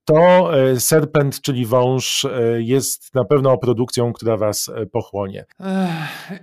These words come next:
Speaker 2: jeszcze
Speaker 1: No, <laughs> jakie westchnięcie! To, to westchnięcie mówi wszystko o tym, jak Kuba reaguje na węża.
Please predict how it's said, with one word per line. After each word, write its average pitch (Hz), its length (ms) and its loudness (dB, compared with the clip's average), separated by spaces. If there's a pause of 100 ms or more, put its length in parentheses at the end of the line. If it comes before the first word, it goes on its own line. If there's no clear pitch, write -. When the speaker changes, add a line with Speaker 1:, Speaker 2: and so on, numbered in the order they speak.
Speaker 2:
jeszcze 170 260 2
Speaker 1:
No, 605 160 6 (200)
<laughs> 539 280 6
jakie 466 160 2 (120)
westchnięcie! 226 840 4 (340)
To, 156 80 -4
to 233 160 4
westchnięcie 214 580 4
mówi 180 260 4
wszystko 185 420 2
o 185 80 6
tym, 208 260 2
jak - 300 2
Kuba 196 340 4
reaguje 180 520 4
na 156 140 6
węża. 131 400 4